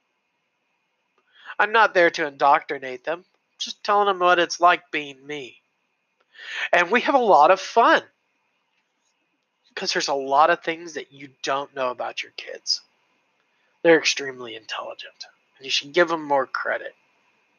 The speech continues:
I'm sure if you ask them about covid nineteen, they'd tell you more too.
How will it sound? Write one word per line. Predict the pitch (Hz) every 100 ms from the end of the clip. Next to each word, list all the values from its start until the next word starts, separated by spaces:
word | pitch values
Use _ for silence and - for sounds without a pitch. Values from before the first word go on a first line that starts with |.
| _ _ _ _ _ _ _ _ _ _ _ _ _ _ _ _ _ _ _ _ _ _ _ _ _ _ _ -
I'm | 160
sure | 156 214
if | 180 165
you | 170
ask | 165 165 -
them | 156
about | 143 147 139 -
covid | 151 139 131
nineteen, | 135 131 - 156 123
they'd | 143 147
tell | 170 143
you | 131
more | 123 123 120
too. | - 135 113